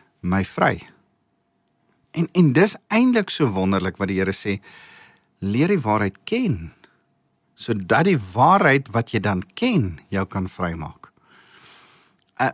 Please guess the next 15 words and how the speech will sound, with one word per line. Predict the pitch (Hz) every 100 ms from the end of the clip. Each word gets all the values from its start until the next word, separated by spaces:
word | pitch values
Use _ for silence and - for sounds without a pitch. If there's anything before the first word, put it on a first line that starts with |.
| 135 117
ek, | 143 -
ek | - -
wil | 208 196
mooi | 156 190 320
hierdie | 285 139
skrif, | - - 151 127 - - 113 98 _ - _
ehm, | - 107 107 101 90 - -
kwalifiseer | 165 147 135 - - - 113 87 85 - - -
en | 110 110
sê, | - 127 110 104 _ _ _ _ _ _ _ -
hierdie | 147 226
waarheid | 123 110 117 139 92 78 - - _ _ _ _ _ _ _ -
wat | 107 127
jou | 135 113
vrymaak. | - 139 123 110 -